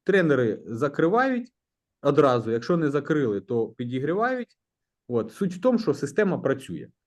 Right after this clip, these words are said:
На першому етапі ви знаєте, як продавати, вийти на дві тисячі баксів. На другому етапі мене цікавить історія із, е,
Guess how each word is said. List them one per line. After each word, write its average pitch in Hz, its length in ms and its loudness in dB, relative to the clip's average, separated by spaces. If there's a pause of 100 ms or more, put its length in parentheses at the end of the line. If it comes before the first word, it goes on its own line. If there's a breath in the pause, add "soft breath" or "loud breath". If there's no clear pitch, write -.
(260)
На 156 100 4
першому 143 500 6
етапі 123 380 2
ви 143 200 4
знаєте, 117 420 -2
як 101 160 -2
продавати, 175 460 0 (1120)
вийти 151 380 2
на 127 100 2
дві 123 180 -2
тисячі 120 380 -8
баксів. 101 480 -6
На 135 100 -2
другому 175 400 2
етапі 180 380 -4
мене 143 260 -2
цікавить 143 640 -2
історія 165 580 -2
із, 135 400 -8 (300)
е, 107 500 0